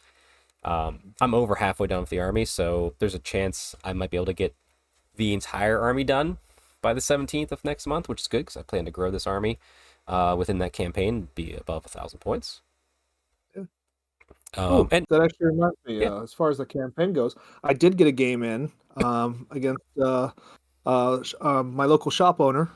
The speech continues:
Speaker 2: Matt Farrell, who's also in this campaign, and,
Speaker 1: Yes,
Speaker 2: uh,
Speaker 1: sir.
Speaker 2: he got together his Flesh Eater Courts army,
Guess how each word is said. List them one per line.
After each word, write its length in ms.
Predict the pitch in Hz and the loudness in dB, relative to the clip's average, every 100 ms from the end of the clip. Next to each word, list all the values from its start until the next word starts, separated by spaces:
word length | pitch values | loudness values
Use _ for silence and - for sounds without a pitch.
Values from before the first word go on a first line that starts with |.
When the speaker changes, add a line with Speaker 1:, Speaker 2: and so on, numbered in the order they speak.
| - | -2
Speaker 2:
Matt 200 | 139 127 | -2 2
Farrell, 240 | 180 165 | 4 4
who's 160 | 143 123 | 4 2
also 320 | 156 185 139 | 2 2 0
in 40 | |
this 140 | 101 - | 0 -4
campaign, 540 | 113 98 107 98 139 - | -8 -8 -8 -8 -8 -8
and, 360 | 135 123 120 | -6 -6 0
Speaker 1:
Yes, 100 | 123 | 0
Speaker 2:
uh, 60 | 117 | 2
Speaker 1:
sir. 80 | 135 | 0
Speaker 2:
he 80 | 143 | 2
got 220 | 139 - | 0 2
together 360 | 131 131 120 | 0 2 2
his 200 | 123 117 | 0 -4
Flesh 340 | - - 147 - | -2 2 2 2
Eater 140 | 131 | -4
Courts 400 | - 131 135 - | -2 0 0 -2
army, 400 | 135 147 185 214 | -2 2 2 2